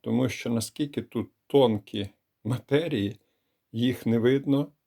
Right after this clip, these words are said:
Я вже спеціально ставлю прилади, щоб хоч чуть-чуть орієнтуватися, що відбувається в системі. Ви побачили. От. Лампочка є, так. Не працює.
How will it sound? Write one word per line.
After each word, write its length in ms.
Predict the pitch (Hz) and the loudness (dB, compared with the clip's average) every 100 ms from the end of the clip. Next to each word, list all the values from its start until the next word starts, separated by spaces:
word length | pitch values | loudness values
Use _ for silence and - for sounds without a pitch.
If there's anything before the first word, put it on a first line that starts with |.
| _ _ _ _ _ - | _ _ _ _ _ -4
Я 120 | 113 | -2
вже 140 | 107 | -2
спеціально 600 | 104 - 110 123 120 113 | -6 -12 -4 0 2 0
ставлю 640 | 104 - 117 113 110 107 104 | -4 -4 -2 0 0 -2 -4
прилади, 540 | - 127 127 113 98 | -4 -2 0 0 -2
щоб 200 | - 107 | -8 -8
хоч 200 | - 113 | -6 -8
чуть-чуть 440 | - 117 - 110 - | -8 -10 -6 -6 -6
орієнтуватися, 720 | 110 104 - 110 131 139 - | -8 -8 -2 2 2 0 -8
що 240 | - 127 | -10 -6
відбувається 680 | 117 104 101 107 120 120 - | -6 -6 -4 -2 -2 -4 -8
в 60 | 104 | -12
системі. 600 | - 107 - 90 104 117 _ _ _ _ _ _ _ - | -12 -10 -2 -2 -2 -10 _ _ _ _ _ _ _ -6
Ви 180 | 123 | -4
побачили. 760 | 131 127 107 104 107 - - - _ _ _ _ _ _ _ _ _ _ _ _ _ _ _ - - - _ | -2 -2 0 -2 -2 -12 -16 -18 _ _ _ _ _ _ _ _ _ _ _ _ _ _ _ -12 -12 -12 _
От. 240 | - - 104 _ _ _ - | -18 -16 -18 _ _ _ -2
Лампочка 600 | 117 110 104 - - 101 | 0 0 -6 -12 -8 -4
є, 300 | 104 123 143 | -2 -4 -6
так. 440 | - 113 135 - _ _ _ _ _ _ _ _ _ _ _ _ _ _ _ _ _ _ _ _ - | -6 -6 -6 -12 _ _ _ _ _ _ _ _ _ _ _ _ _ _ _ _ _ _ _ _ -4
Не 180 | 110 | -2
працює. 720 | - 117 113 - 117 101 101 | -2 -4 -6 -6 -6 -6 -8